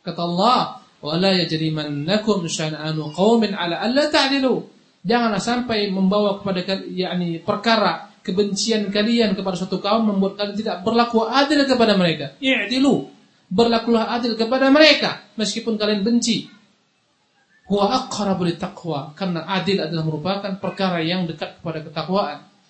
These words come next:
Maka hal ini menunjukkan dalam Islam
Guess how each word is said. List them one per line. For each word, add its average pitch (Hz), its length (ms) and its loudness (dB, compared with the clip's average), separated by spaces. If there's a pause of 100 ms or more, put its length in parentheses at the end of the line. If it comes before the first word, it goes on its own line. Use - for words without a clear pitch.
(960)
Maka 262 560 -2 (280)
hal 165 200 -4
ini 233 200 2
menunjukkan 220 520 2
dalam 180 240 -6
Islam 180 520 -2